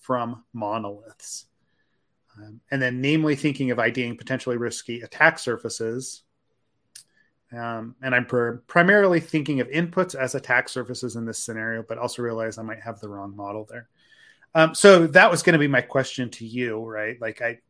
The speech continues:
I, I chimed in a little bit in Slack, but, um, your team from, like, a, you know, offensive security perspective, if you come in, up against a microservice,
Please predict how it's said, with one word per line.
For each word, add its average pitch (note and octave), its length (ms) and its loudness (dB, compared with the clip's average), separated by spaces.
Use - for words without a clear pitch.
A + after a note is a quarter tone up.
I, C3 100 -4
I E3+ 80 10
chimed D#3+ 360 2
in C#3 100 0
a B2 60 -2
little C3 220 -2
bit C3 240 -4
in A#2+ 280 -10
Slack, B2 840 -2
but, B2 400 2
um, A#2 560 -10
your C#3 300 2
team B2+ 460 -4
from, A#2+ 240 -8
like, A2+ 220 -10
a, A2 200 -6
you A#2 80 -18
know, G#2 200 -16
offensive B2 600 -2
security A#2 520 -4
perspective, A2+ 1000 -2
if A2+ 160 -16
you C3 80 -8
come D3 260 -2
in, C#3+ 220 -2
up C#3+ 160 0
against A#2+ 360 -6
a A#2 40 -8
microservice, A#2+ 920 -2